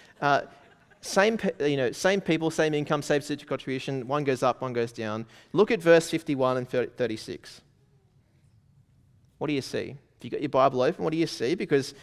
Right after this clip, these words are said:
you should see Jesus asks these people the same question. He asks the disciples and Bartimaeus the same question, "What do you want me to do for you?" And the disciples want to be seen, and Bartimaeus,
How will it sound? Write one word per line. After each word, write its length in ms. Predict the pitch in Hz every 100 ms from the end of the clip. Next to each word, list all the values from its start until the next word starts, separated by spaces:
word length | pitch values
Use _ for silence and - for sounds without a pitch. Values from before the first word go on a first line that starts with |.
| -
you 200 | 143 170
should 340 | 165 - 294 262
see 480 | - 104 104 214 - _ _ 131
Jesus 540 | - 196 226 233 214 -
asks 420 | 147 147 - -
these 240 | 143 135
people 340 | - 135 123 123
the 120 | 117
same 320 | - 127 120
question. 480 | - 107 - 98 - _ _ _ _ _ _
He 120 | -
asks 200 | 135 143
the 60 | 131
disciples 600 | 131 - 143 175 196 190
and 100 | 160
Bartimaeus 460 | 143 135 127 123 -
the 60 |
same 340 | - 139 156 185
question, 540 | 123 104 - 107 190 -
"What 120 | 131
do 20 |
you 80 | 151
want 120 | 160
me 40 |
to 80 | 170
do 220 | 131 113
for 100 | 107
you?" 300 | 101 95 220 285 _ _ _ _ _ _ _ _ _ _ _
And 100 | 135
the 60 | 139
disciples 500 | 139 - 165 196 190
want 120 | 202
to 40 | 220
be 80 |
seen, 320 | 220 - 101 107
and 140 | 110
Bartimaeus, 800 | 135 180 180 117 101 123 - -